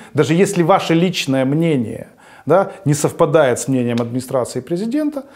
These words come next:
но вы все равно делаете то, что нужно администрации президента. Плодами всего того, что вы делаете, есть сегодняшний страх после того, что произошло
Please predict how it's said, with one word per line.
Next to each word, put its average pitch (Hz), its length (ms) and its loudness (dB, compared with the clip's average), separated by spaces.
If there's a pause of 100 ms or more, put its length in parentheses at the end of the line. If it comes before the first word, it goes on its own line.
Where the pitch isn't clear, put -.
(260)
но 208 80 -2
вы 226 100 0
все - 180 -2
равно 175 180 0
делаете 147 380 0
то, 214 180 -2
что 214 160 -10
нужно 127 260 -4
администрации 113 680 -6 (200)
президента. 110 600 -8 (480)
Плодами 202 880 2
всего 131 260 -2
того, 127 220 0
что 123 180 -8
вы 131 80 -4
делаете, 151 400 -2
есть 143 260 -4
сегодняшний 160 680 -6
страх - 600 -2
после - 260 -12
того, 139 240 -2
что 160 180 -10
произошло 113 680 -6